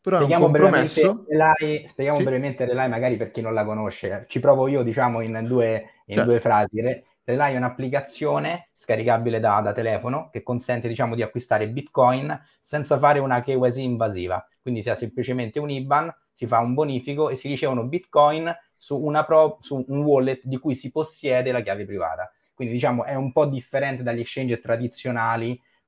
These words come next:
Speaker 2: come The Rock Trading, Coinbase, Kraken, che, diciamo, fanno da custodia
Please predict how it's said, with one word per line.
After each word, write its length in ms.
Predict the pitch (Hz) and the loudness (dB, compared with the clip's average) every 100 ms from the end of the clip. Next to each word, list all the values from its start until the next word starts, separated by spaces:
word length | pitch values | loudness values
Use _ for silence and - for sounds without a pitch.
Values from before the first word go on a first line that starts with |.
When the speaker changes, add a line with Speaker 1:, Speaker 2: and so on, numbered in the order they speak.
| - | -8
Speaker 2:
come 220 | 107 107 | -6 -2
The 100 | 113 | -2
Rock 180 | 107 - | -2 -6
Trading, 440 | 110 104 104 107 | -8 -6 -8 -10
Coinbase, 880 | - 104 104 104 104 101 98 104 98 | -8 -8 -8 -6 -6 -8 -8 -6 -6
Kraken, 600 | - 104 95 98 101 104 | -2 0 2 0 -6 -8
che, 180 | 98 98 | -8 -8
diciamo, 340 | 95 107 98 | -8 -6 -6
fanno 220 | 87 104 98 | -4 -4 -4
da 140 | 98 | -6
custodia 680 | 107 - - 101 104 107 | -6 -8 -2 -2 0 -2